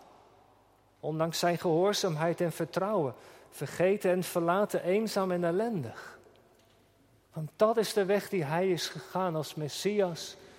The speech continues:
van Israël, als onze heiland. Hij heeft de zonde van het volk Israël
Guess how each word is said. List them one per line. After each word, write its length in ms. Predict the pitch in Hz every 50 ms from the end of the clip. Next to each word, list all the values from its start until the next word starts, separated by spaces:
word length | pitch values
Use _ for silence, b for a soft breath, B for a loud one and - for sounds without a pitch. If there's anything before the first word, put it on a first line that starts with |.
| B B B B B B B
van 260 | - - - 156 151
Israël, 520 | - 185 185 - - - 165 165 160 165 170
als 200 | 156 143 - -
onze 280 | 156 151 147 139 -
heiland. 600 | 135 123 127 156 190 220 214 170 131 113 107 -
Hij 1400 | - - - - - - _ - _ _ _ _ _ _ _ _ _ _ _ _ _ _ _ _ _ _ _ _
heeft 160 | - 131 123
de 80 | - 143
zonde 380 | - - 160 175 196 202 196
van 200 | 175 - 185 180
het 120 | 175 165 -
volk 280 | - - 180 175 170
Israël 680 | 156 180 185 180 - - 180 180 - 160 160 156 139 127